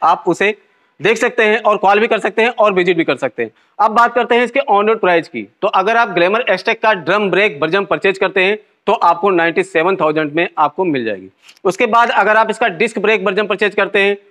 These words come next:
तो आपको एक लाख दो हज़ार रुपये में ये बाइक मिल जाएगी। अगर आप फाइनेंस कराना चाहते हैं तो आप पन्द्रह से बीस हजार रुपए देके बड़े आराम से ये बाइक फाइनेंस करा सकते हैं।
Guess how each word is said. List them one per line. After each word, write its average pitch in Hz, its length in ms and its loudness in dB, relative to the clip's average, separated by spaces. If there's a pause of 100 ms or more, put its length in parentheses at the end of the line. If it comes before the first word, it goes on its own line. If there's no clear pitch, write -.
(120)
तो 196 80 2
आपको 196 540 2
एक 180 200 0
लाख 170 220 2
दो 175 200 0
हज़ार 160 160 0
रुपये 151 180 -2
में 170 280 -2
ये 160 160 2
बाइक 147 340 -2 (320)
मिल 143 140 -2
जाएगी। 147 300 0 (260)
अगर 202 200 2
आप 247 180 0
फाइनेंस 202 280 2
कराना 226 200 0
चाहते 220 300 0
हैं 214 180 0 (400)
तो 226 100 4
आप 226 400 2
पन्द्रह 202 280 0
से 233 140 0
बीस 190 260 -2
हजार 214 140 2
रुपए 202 200 0
देके 190 240 0
बड़े 190 320 0
आराम 185 320 2
से 190 400 -2
ये 185 140 4
बाइक 175 300 0
फाइनेंस 170 220 0
करा 170 120 0
सकते 170 260 -4
हैं। 185 120 -2